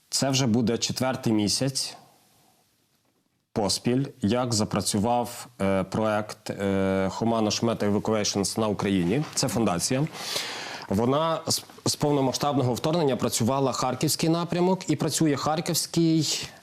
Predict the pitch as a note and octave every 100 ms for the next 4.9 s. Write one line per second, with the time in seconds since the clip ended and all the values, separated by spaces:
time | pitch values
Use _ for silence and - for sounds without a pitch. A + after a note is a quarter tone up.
0 | - G#2+ G#2+ A2 G#2+ G#2+ G2 B2+ C3 A2
1 | - C#3+ D#3+ E3 - G2 C#3+ D#3 D#3+ D#3
2 | D3+ A#2 A#2 B2+ A#2 A#2 A#2+ A2 A#2 A2
3 | G#2+ G2 G#2+ - F2+ F#2+ G#2+ D3 - A2+
4 | A2+ A2 F#2+ - D3 C#3 E3 -